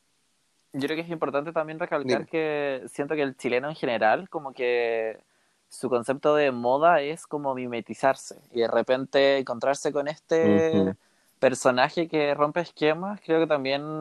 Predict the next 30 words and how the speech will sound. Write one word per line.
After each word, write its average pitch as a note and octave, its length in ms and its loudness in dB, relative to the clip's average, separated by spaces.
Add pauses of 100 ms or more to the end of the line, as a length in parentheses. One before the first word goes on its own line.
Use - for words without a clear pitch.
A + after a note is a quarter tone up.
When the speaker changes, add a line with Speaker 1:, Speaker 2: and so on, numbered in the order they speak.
(140)
Speaker 1:
aporta C#3+ 380 0
bastante. D3 540 -2 (400)
Speaker 3:
Sí. G2 400 2 (100)
Speaker 1:
Y C3+ 480 2
entender C3 480 0
que E3 120 0
es-, E3 180 -6
Speaker 2:
Claro. C#3 200 -4
Speaker 1:
estos E3+ 280 2
escenarios D3+ 520 0
son E3+ 200 -4
para F3 280 0
eso, - 220 -14 (140)
¿cachai? B2+ 400 -12
Speaker 3:
Y C3 160 6
que F#3+ 120 6
además E3 540 6
siento C#3+ 240 -2
que C3 120 -2
es - 60 -4
súper D3 240 0
importante D#3+ 600 -2
reconocer D3+ 800 0 (100)
que B2 300 0
ese C#3 400 2
romper A#2+ 380 0
esquema D3+ 520 0 (220)
está A#2 340 0
súper D3 760 4
como A#2 400 0